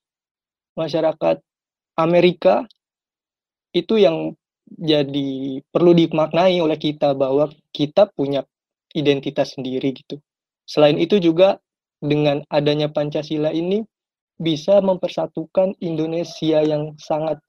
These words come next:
luas sekali gitu. Kalau perbandingannya Indonesia itu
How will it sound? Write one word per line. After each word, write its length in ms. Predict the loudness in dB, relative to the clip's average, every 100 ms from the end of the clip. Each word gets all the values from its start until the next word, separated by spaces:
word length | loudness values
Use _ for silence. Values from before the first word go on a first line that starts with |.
| -8
luas 300 | 0 2 2
sekali 400 | 2 2 2 0
gitu. 320 | -4 -8 -10 -10 _ _ _ _ _ _ _ _ _ _ _ _ _ _ _ _ _
Kalau 640 | -2 0 2 2 0 -4 -4
perbandingannya 800 | 0 2 2 0 0 0 0 -2
Indonesia 640 | 0 -2 -2 -4 -4 -4
itu 400 | -4 -6 -4 -4